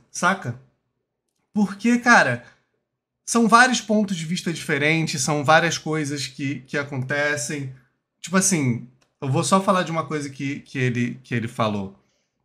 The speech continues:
É, que eu tratava o Aegis que nem lixo. Ahn, assim, como eu falei, eu não tava realmente num momento muito bom na Red. É,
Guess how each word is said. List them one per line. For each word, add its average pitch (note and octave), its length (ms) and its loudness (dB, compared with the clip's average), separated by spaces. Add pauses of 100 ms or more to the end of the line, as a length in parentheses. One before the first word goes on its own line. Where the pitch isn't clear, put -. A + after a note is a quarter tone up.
(260)
É, A2 840 0 (500)
que - 80 -6
eu C#3+ 60 0
tratava D3+ 440 4
o D#3 40 2
Aegis C#3 360 0
que D3 120 -10
nem C#3+ 120 -4
lixo. C3 460 -6 (560)
Ahn, A2 640 -2 (220)
assim, C3 320 -2
como B2+ 160 0
eu C3 60 2
falei, B2 240 -2
eu B2 60 -2
não C3 140 0
tava A#2 360 -2
realmente A2+ 500 -6
num A#2 60 -2
momento A2 380 -6
muito A2+ 340 -6
bom A2 300 -6 (520)
na A2+ 120 -2
Red. A#2 380 -4 (720)
É, G#2+ 720 0